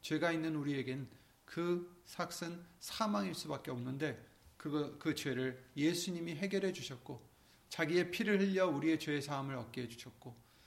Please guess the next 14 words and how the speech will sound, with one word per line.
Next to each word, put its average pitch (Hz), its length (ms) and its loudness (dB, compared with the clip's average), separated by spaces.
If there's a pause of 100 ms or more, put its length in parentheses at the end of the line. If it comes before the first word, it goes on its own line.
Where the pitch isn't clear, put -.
(180)
또 135 160 -4
부활하셔 139 720 2 (320)
우리도 139 600 0 (160)
부활의 127 340 0
소망을 190 480 2
갖게 143 480 -2 (200)
해주셨습니다. 120 720 -4 (600)
죽을 190 240 8
수밖에 190 380 6
없는 165 260 2
우리의 135 340 2
죄사함이시고 151 1000 0 (160)
우리의 139 340 0
구원이시고 165 720 2